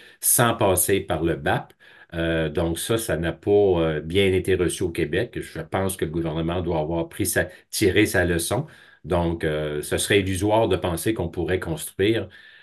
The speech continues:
euh, des lignes à haute tension comme ça, des corridors de transmission d'énergie aussi importants, euh, et en aussi grande quantité, sans consulter la population, notamment par le processus du bap. Donc, euh,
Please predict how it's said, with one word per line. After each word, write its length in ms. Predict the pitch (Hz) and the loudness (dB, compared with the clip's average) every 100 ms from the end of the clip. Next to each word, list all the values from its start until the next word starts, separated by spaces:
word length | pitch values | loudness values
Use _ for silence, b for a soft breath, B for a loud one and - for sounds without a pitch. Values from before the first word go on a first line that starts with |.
| B - | B -6
euh, 320 | 80 80 78 | -2 0 0
des 160 | 78 90 | 2 2
lignes 240 | 92 101 | 2 0
à 100 | 90 | 2
haute 220 | 87 90 | 2 0
tension 420 | - 85 85 101 95 | -2 -4 -4 -4 -4
comme 160 | 85 | -4
ça, 160 | 80 104 | -4 -2
des 140 | 90 | -2
corridors 560 | 82 78 85 90 95 92 | -2 -2 0 0 0 -2
de 100 | 80 | -4
transmission 600 | - 87 - 80 - 95 | -6 -8 -6 -8 -6 -6
d'énergie 480 | 85 82 78 82 92 | -4 -4 -4 -4 -4
aussi 320 | 82 - 95 | -4 -4 -4
importants, 580 | 85 - - 92 107 110 B B B B - | -6 -8 -8 -6 -6 -6 B B B B -8
euh, 680 | 80 78 78 78 78 78 | -4 -2 0 -2 -2 -2
et 160 | 78 78 | -2 -2
en 160 | 80 85 | 0 -2
aussi 260 | 87 - | -2 -2
grande 320 | 90 92 92 | -2 -2 -4
quantité, 440 | 90 80 - - 101 | -4 -8 -8 -4 -4
sans 460 | - - 113 110 110 B B B | -2 0 0 0 -4 B B B
consulter 560 | 107 110 - 95 80 82 | 2 2 4 2 4 4
la 120 | 85 | 4
population, 880 | 92 82 82 78 78 - 90 107 B B B | 2 0 0 0 0 0 -2 -2 B B B
notamment 480 | 90 85 85 85 92 | -2 0 2 2 2
par 140 | 92 | 0
le 120 | 78 76 | -2 -2
processus 680 | - 80 - - 92 80 | -2 -2 -2 0 -2 -2
du 120 | 71 71 | -8 -4
bap. 320 | 82 80 73 | -4 -4 -4
Donc, 320 | 87 87 85 | -2 -2 0
euh, 160 | 87 | 0